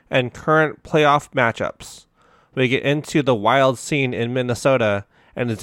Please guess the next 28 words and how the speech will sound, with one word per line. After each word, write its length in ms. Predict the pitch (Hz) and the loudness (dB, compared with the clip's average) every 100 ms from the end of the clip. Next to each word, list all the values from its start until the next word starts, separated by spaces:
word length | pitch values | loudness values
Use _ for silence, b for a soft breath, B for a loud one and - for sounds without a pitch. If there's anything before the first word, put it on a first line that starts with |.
| - | -4
impact 500 | 143 139 147 143 - _ - | -4 0 -2 -2 -6 _ -2
on 320 | 123 123 117 | -2 -2 -2
the 160 | 120 | -2
game 380 | 110 139 131 131 | -2 -2 -2 -2
this 260 | 123 127 - | -2 -4 -6
Tuesday 440 | - 143 139 160 | -6 -4 -2 -2
against 320 | 151 143 147 | -2 -4 -4
the 120 | - 151 | -4 -2
Lakers. 640 | 113 - 69 101 - - _ b b b b b b | -2 -2 -8 -8 -12 -20 _ b b b b b b
Finally, 580 | - 135 139 139 165 185 | 0 2 2 0 -4 -4
I 160 | - 131 | -2 2
have 220 | 127 127 | 2 2
a 20 | |
discussion 640 | 120 - 123 123 151 139 | -4 0 0 0 -4 -4
with 180 | 120 117 | -4 -4
friend 320 | - 127 135 | -2 0 0
of 80 | 123 | -2
the 80 | 120 | -4
podcast, 720 | - 117 120 - 123 110 - | 0 0 0 -2 -4 -4 -6
Josue, 600 | 123 117 - 123 143 180 - b b b b b | -4 -4 -4 -2 -2 -4 -12 b b b b b
about 260 | 123 127 | 0 0
the 160 | - 123 | 0 -2
end 320 | 127 143 147 | 0 0 0
of 120 | 139 | -4
the 80 | 120 | -4
Utah 420 | 127 139 - 113 123 | -2 -2 0 0 0
Jazz 320 | 117 110 120 | 2 0 0
season 540 | 156 147 165 170 175 | -4 -4 -4 -6 -8